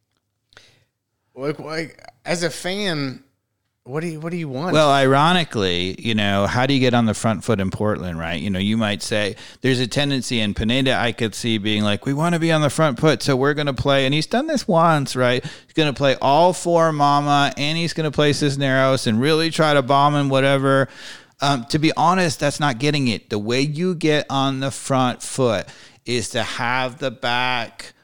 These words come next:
Speaker 2: four, the back six, stay at home and control the middle.
Speaker 1: I know.
Speaker 2: That's how you get on the front foot. He doesn't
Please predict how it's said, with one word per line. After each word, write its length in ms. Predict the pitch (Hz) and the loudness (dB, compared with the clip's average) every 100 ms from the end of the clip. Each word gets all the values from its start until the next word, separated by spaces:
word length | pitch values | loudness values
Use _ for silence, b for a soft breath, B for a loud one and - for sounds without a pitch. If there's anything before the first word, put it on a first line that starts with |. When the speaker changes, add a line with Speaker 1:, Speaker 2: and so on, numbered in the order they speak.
| _ | _
Speaker 2:
four, 600 | - - 127 131 131 131 | -18 -6 -2 0 0 0
the 100 | 110 | -4
back 360 | 101 113 117 - | -4 -4 -4 -6
six, 500 | - - 127 104 - | -6 -2 -2 -2 -8
stay 320 | - 123 123 | -4 -2 0
at 80 | 117 | -2
home 300 | - 127 120 | -4 -4 -4
and 100 | 110 | -4
control 480 | - 101 - 113 117 | -6 -8 -4 -2 -2
the 120 | 110 | -2
middle. 460 | 104 110 98 - - - | -2 -2 -4 -6 -14 -20
Speaker 1:
I 100 | 85 | -20
know. 280 | 80 80 76 73 - | -18 -18 -18 -20 -6
Speaker 2:
That's 240 | 107 113 | -4 -2
how 100 | 127 | -2
you 180 | 147 143 | -2 0
get 160 | 151 143 | 0 -2
on 100 | 139 | -2
the 100 | 131 | -4
front 280 | - 135 - | -4 -6 -4
foot. 140 | 139 | -6
He 180 | 123 117 _ | -6 -12 _
doesn't 580 | 127 120 - 135 131 | -2 -2 -4 -6 -6